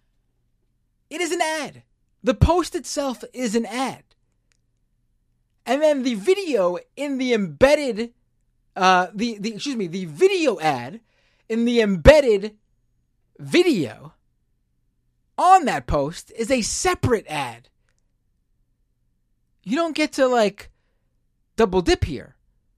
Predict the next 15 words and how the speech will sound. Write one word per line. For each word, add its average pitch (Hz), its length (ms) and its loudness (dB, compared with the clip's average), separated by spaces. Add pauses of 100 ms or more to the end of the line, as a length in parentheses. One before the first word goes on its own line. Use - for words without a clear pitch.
(720)
Like, 233 440 -2
YouTube, 269 960 0 (200)
<laughs> - 200 -20
YouTube 277 680 0
doesn't 233 400 2 (460)
a-, 214 60 -8
promote. 220 720 2 (2500)
Like, 262 140 -8
like, 339 120 0
think 285 180 0
about 208 260 0
it. 120 100 -14
YouTube 349 480 0
doesn't 240 300 0
promote 202 500 -2